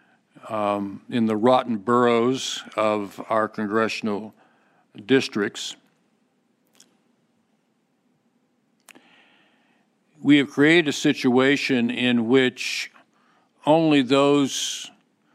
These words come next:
farthest to the left can survive a Democratic primary, and only those farthest to the right can survive a Republican primary. And when they do,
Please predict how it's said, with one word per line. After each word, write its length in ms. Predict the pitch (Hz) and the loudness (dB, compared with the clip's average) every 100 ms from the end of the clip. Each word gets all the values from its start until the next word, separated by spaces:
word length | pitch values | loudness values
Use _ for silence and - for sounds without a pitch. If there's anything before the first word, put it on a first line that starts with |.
| _ _ _ _ _ | _ _ _ _ _
farthest 480 | 143 139 127 - - | 0 2 -2 -8 -10
to 60 | |
the 140 | 107 107 | -6 -2
left 580 | 123 143 131 - - - _ _ _ _ _ _ _ | 2 2 0 -6 -20 -20 _ _ _ _ _ _ _
can 300 | - 127 117 | -4 -2 -2
survive 580 | 110 117 120 120 120 117 | -4 -8 -2 0 0 -2
a 60 | 107 | -6
Democratic 760 | 120 120 117 - 123 117 - | -4 -4 -4 0 0 0 -6
primary, 680 | - 110 107 107 107 104 104 - - - - _ _ | -4 -4 -2 -4 -4 -4 -8 -14 -20 -20 -20 _ _
and 200 | - 113 | -8 -2
only 260 | 120 123 113 | 0 0 0
those 320 | 113 113 104 | 0 0 -2
farthest 640 | - 120 110 107 98 - _ | -2 -2 0 -4 -8 -14 _
to 100 | - | -12
the 120 | 95 95 | -10 -6
right 420 | 110 127 120 113 _ _ _ _ _ | 0 0 0 -4 _ _ _ _ _
can 160 | 110 101 | -12 -12
survive 520 | - 104 110 113 107 | -10 -6 -2 -2 -2
a 60 | 101 | -6
Republican 600 | 98 - 117 117 104 101 | -8 -6 -6 -6 -10 -8
primary. 640 | 113 110 104 101 101 107 107 _ _ _ _ _ _ _ _ _ _ _ _ _ _ _ _ _ _ _ _ _ _ _ _ _ _ _ _ _ _ _ _ _ _ _ _ | -4 -2 -2 -4 -6 -10 -16 _ _ _ _ _ _ _ _ _ _ _ _ _ _ _ _ _ _ _ _ _ _ _ _ _ _ _ _ _ _ _ _ _ _ _ _
And 220 | 139 123 | -2 4
when 140 | 139 139 | 4 4
they 220 | 123 117 | 4 2
do, 760 | 98 98 135 143 120 113 110 | -2 2 6 6 4 0 -4